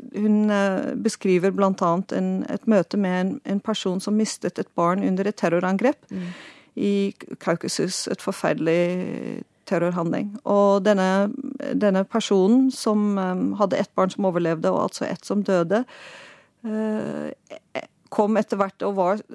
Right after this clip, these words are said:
Speaker 1: stort sett på gravplassen og passet på englene, sånn som han sa det var. Han sendte andre mødre hjem og, og sa, "Pass på de levende barn, jeg er her sammen med englene våre." Og dag og natt var han på gravplassen, uansett vær.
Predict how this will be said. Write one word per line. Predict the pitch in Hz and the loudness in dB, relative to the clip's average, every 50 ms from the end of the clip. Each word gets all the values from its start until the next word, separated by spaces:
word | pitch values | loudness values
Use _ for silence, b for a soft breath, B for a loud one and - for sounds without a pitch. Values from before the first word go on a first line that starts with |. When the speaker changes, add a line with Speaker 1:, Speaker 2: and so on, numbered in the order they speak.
| - | -14
Speaker 1:
stort | - - - 220 220 - - | -14 -6 -4 -4 -4 -2 -2
sett | 220 202 - _ _ | -2 -2 -2 _ _
på | 226 214 208 | 0 2 4
gravplassen | 226 226 202 165 - - 190 170 - - - 247 269 311 330 311 - - | 4 4 2 2 0 -2 -4 -4 -4 -4 0 2 2 2 2 0 -2 0
og | 190 208 208 - _ _ _ _ | 0 0 0 -2 _ _ _ _
passet | - 240 220 - - 170 - _ | -2 0 0 0 -4 -6 -2 _
på | 202 | 2
englene, | - - 190 175 156 151 156 165 180 185 | 2 2 2 2 2 2 2 0 0 -2
sånn | - 185 170 | -4 -4 -4
som | - 185 185 | -2 -2 -2
han | 180 170 | -2 -2
sa | 175 - 170 165 | -2 -2 -2 -2
det | - - | 0 -2
var. | - - - | -2 -2 -2
Han | - 202 214 | -2 -2 -2
sendte | - - 220 214 - 220 | 0 0 0 0 2 2
andre | 214 196 180 180 196 | 2 2 2 2 2
mødre | 208 208 190 170 185 202 | 4 4 4 4 4 4
hjem | 214 240 294 403 392 - _ - - | 4 4 2 2 -2 -6 _ -10 -4
og, | - 214 220 214 214 214 220 214 208 214 214 214 214 - - - | -2 -2 0 0 2 2 2 2 2 2 2 0 -2 -2 -2 -2
og | 196 202 196 202 | -2 -2 -2 -2
sa, | - - 214 202 202 202 214 - _ _ | -2 0 2 2 2 2 0 -6 _ _
"Pass | - 226 202 - | -2 -2 -2 -2
på | - - 202 | -4 0 2
de | 214 208 | 2 4
levende | 202 190 160 170 185 185 175 | 4 4 4 2 0 2 2
barn, | 190 196 214 226 226 | 4 4 4 4 4
jeg | 214 180 165 165 | 4 4 4 4
er | 170 185 190 | 4 2 2
her | 185 180 165 | 2 2 0
sammen | - - - 156 151 156 170 180 | 0 0 0 0 0 0 0 -2
med | 180 139 | -2 -2
englene | 123 180 175 175 175 170 170 165 | -2 -2 0 0 0 -2 -2 -2
våre." | 165 165 165 185 202 - - B B B B B B B B B B - | -2 0 -2 -2 -4 -4 -10 B B B B B B B B B B -4
Og | 247 | 0
dag | 214 254 262 277 | 2 2 2 2
og | 370 349 | 2 2
natt | 311 311 330 - - | 2 2 2 0 0
var | 294 277 285 | 0 0 2
han | 277 240 233 | 0 -2 -2
på | - 277 254 | -2 0 2
gravplassen, | 254 226 190 - - 202 202 - 247 247 | 2 2 2 0 -2 -4 -4 -2 -4 -2
uansett | 233 262 254 254 254 - 254 233 - | 0 2 2 0 0 0 -4 -2 0
vær. | 196 180 180 208 | 2 4 4 4